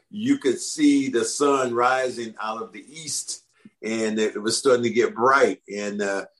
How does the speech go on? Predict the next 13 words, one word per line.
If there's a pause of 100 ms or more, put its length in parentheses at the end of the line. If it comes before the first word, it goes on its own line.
(120)
by
the
time
I
got
home,
I
think
it
was (400)
closer (140)
to (160)
five